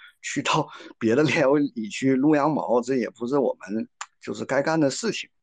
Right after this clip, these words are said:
啊。所以说这个整个的，整个的一个，一个打法，现在还是大家还是以这个机器玩的居多啊。这个，这个本人去玩仅仅是工作需要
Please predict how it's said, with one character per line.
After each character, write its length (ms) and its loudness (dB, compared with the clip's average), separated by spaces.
啊。 160 -12
所 160 -2
以 60 2
说 260 2
这 180 -2
个 420 -8
整 220 -6
个 200 4
的， 240 2
整 160 -10
个 220 -2
的 80 0
一 100 -6
个， 160 2
一 80 -4
个 80 2
打 180 0
法， 160 -4
现 140 -2
在 180 -2
还 160 -8
是 200 -6
大 160 -4
家 180 0
还 120 -8
是 200 -4
以 140 -14
这 120 -12
个 140 -4
机 220 -8
器 320 -2
玩 220 -6
的 140 -4
居 220 -10
多 340 -14
啊。 220 -12
这 120 -6
个， 220 -2
这 120 -6
个 220 0
本 220 0
人 180 4
去 180 0
玩 360 0
仅 180 4
仅 180 4
是 120 -2
工 200 4
作 160 4
需 240 -2
要 120 4